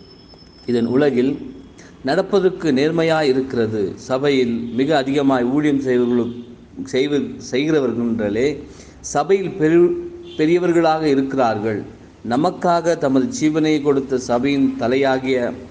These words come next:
நமது ஆண்டவரே சபையின் மகா பெரிய ஊழியக்காரர். அவரது பார்வையில் பெரியவர்களாக இருக்க விரும்பினால், நாமும் அவரது அடிச்சு-, அடிச்சுவட்டை பின்பற்றி,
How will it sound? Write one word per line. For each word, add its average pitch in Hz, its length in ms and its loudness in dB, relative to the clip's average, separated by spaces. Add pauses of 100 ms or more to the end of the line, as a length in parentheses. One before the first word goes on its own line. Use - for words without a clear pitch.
(260)
நமது 180 400 2
ஆண்டவரே 127 720 0
சபையின் 151 500 -2
மகா 127 320 0
பெரிய 139 340 -2
ஊழியக்காரர். 113 720 0 (440)
அவரது 123 340 0
பார்வையில் 139 680 0
பெரியவர்களாக 131 640 2
இருக்க 120 360 -2
விரும்பினால், 113 600 -4 (340)
நாமும் 160 500 0
அவரது 127 240 2
அடிச்சு-, 143 540 -2 (440)
அடிச்சுவட்டை 147 1120 -2
பின்பற்றி, 139 580 -2